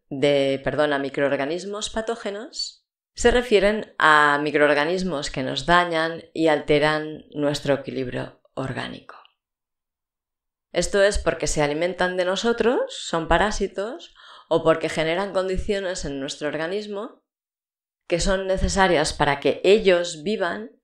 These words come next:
pero nefastas para nuestra vida, para mantener nuestra vida. O por las dos cosas, pueden hacer las dos cosas a la vez.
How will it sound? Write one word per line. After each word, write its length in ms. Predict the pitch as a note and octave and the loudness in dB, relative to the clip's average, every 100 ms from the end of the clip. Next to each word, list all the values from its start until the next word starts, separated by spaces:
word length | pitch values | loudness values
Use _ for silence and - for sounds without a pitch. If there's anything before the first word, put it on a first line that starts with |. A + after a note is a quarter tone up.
| _ _ - | _ _ -4
pero 240 | D#3+ D#3 | -2 0
nefastas 800 | C#3+ C3+ - - F#3 - F3+ - | -2 -6 -6 -6 -4 -4 -6 -6
para 340 | - D3+ D3 C#3+ | -2 -2 -2 -2
nuestra 560 | C#3 C#3 - C#3 C3 B2 | -4 -6 -6 -4 -4 -6
vida, 500 | B2+ A#2+ G2+ - - | -8 -8 -8 -12 -8
para 160 | C3+ C3+ | -6 -4
mantener 840 | C3 C3+ C3+ C#3 C#3+ C3+ C3+ - | -4 -6 -6 -4 -4 -4 -8 -14
nuestra 500 | - C#3 C3+ - C3+ | -10 -8 -8 -6 -6
vida. 400 | B2+ - - _ _ _ _ _ _ | -8 -12 -16 _ _ _ _ _ _
O 120 | - - | 2 4
por 140 | D3 | 4
las 200 | D3 C#3 | 2 0
dos 160 | C#3 - | -4 -6
cosas, 600 | B2 C3 F#3+ - - - | -8 -6 -6 -6 -10 -6
pueden 260 | C#3+ C#3 C3 | -2 -2 -4
hacer 300 | C3 C#3 B2+ | -6 -6 -6
las 160 | C3+ C3 | -8 -8
dos 140 | C3 | -10
cosas 240 | - C3 C3 | -10 -10 -10
a 80 | B2 | -10
la 100 | A2+ | -12
vez. 260 | - - | -14 -18